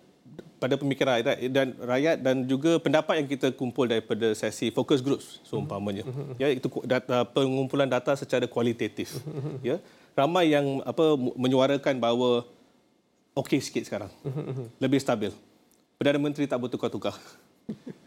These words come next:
Speaker 1: Ya, jadi mereka rasa lebih lega dan mereka rasa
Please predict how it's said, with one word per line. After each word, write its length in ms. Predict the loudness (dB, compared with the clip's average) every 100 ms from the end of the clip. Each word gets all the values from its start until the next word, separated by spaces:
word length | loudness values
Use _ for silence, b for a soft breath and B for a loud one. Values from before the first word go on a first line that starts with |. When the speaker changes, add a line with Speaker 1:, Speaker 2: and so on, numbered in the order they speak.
| -8
Speaker 1:
Ya, 160 | -4 0
jadi 240 | 2 4
mereka 240 | 4 2
rasa 320 | 4 2 2 0
lebih 160 | 2
lega 380 | 4 4 4 2 0 -10 b b _
dan 240 | 0 2
mereka 240 | 2 2 2
rasa 480 | 2 4 4 4